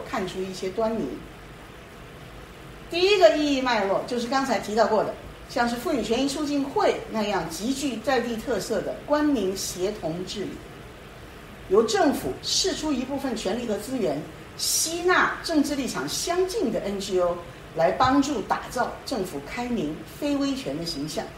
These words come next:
强化施政的正当性，也完备政府的管理机制和效率。入局的N G O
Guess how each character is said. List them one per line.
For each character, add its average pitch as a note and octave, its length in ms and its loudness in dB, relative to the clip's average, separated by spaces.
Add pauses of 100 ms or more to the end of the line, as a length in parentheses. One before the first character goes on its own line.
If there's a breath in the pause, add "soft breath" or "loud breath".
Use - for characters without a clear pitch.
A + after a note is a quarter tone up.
(400)
强 - 300 0
化 C#4 220 6
施 D4 180 0
政 D4 160 2
的 B3+ 60 2
正 C4+ 200 0
当 C#4 200 0
性， D#4+ 220 -4 (460)
也 D3 120 2
完 D3 320 2
备 C4+ 220 0
政 G#3 220 -2
府 D3+ 120 -6
的 D3+ 80 0
管 F3 220 0
理 G#3 100 0
机 G#3+ 220 -2
制 G#3+ 160 -4
和 F3+ 100 -4
效 - 280 -4
率。 G3+ 60 -4 (1800)
入 F4+ 200 6
局 G#3 200 -2
的 E4 120 10
N D4 180 6
G C4 200 2
O C4 220 8